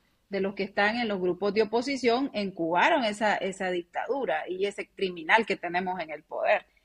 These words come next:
Pero nosotros sí vamos a salir a la palestra pública, estamos trabajando callados, porque también es válido trabajar y, y reencontrarnos y aceptarnos, y,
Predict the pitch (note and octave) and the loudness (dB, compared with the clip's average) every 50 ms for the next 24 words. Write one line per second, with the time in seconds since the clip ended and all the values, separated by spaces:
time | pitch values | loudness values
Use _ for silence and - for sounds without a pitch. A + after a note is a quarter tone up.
0 | _ _ _ - _ _ _ - - A#3+ A#3+ A3+ A3+ A3+ G#3+ G#3+ A3+ A3+ G#3 A3 | _ _ _ -20 _ _ _ 4 6 8 8 10 8 8 6 4 0 -2 0 -2
1 | G#3 A3 - A#3+ B3 A#3+ _ _ _ _ - - - C4+ D4+ D#4 B3+ A#3 A#3+ B3+ | -2 -2 0 -2 -4 -4 _ _ _ _ -12 -4 -2 -2 2 4 4 4 4 4
2 | C4 C#4 B3 B3+ D4 A3+ G#3+ G#3 G#3+ A#3+ B3 B3+ B3 A#3+ A#3 G3+ F#3 F#3 - - | 2 2 2 2 2 2 4 4 4 4 4 4 4 2 2 0 0 -2 -4 -2
3 | A#3+ B3+ B3 - F#3+ F#3 A3 D4 D4 - G3+ G3+ - E3 E3+ F3 F3+ F3+ G3+ G3+ | -4 -4 -4 -4 -10 -8 -8 -10 -8 -10 -10 -6 -6 -6 -6 -6 -10 -2 0 2
4 | G#3+ A3 A3 G#3+ G3+ G3+ G#3 A#3 B3 - D4 D#4 D4 B3+ G#3 F3 F3+ G#3+ C4 D#4 | 2 4 2 2 -2 -2 -4 -6 -6 -4 -4 -4 -2 -2 0 0 2 2 0 0
5 | C4+ G#3+ G3+ F#3+ F#3 _ G#3 G#3 F#3+ - G#3+ G#3 G3+ G#3 G3+ G#3 F#3+ F#3+ G3 A3 | -2 -4 -6 -6 -12 _ -12 -12 -8 -4 -4 -4 -2 -2 -2 -4 -4 -4 -6 -6
6 | A#3+ A3+ G3+ G#3+ G3 G3+ A3 B3+ C4+ C4 A#3+ A#3 A3+ - G#3+ G3 F#3+ F3 F3+ G3 | -6 0 2 2 4 4 2 0 -2 -4 -4 -4 -2 0 0 4 4 4 4 4
7 | F3 F3+ F#3+ G#3+ A#3+ B3 C4 A#3+ A3+ A3 G#3+ G#3 F#3 G#3 G3+ G3 - F#3 F3+ F3+ | 4 4 4 4 2 2 -2 -8 -8 -6 -6 -6 -6 -6 -10 -8 -10 -12 -12 _
8 | - - F3+ D3+ F3+ G3+ A3+ A#3+ B3+ B3+ B3+ A#3+ G#3+ F#3+ - - F3 - _ - | -10 -6 -2 -2 -2 -2 -2 -6 -10 -10 -4 -2 -2 -2 -4 -6 -16 -16 _ -2
9 | F#3 F3+ F3 F#3 G#3+ A3 A#3+ B3 B3+ B3+ G#3+ - | 2 2 2 2 0 -2 -8 -10 -8 -8 -8 -8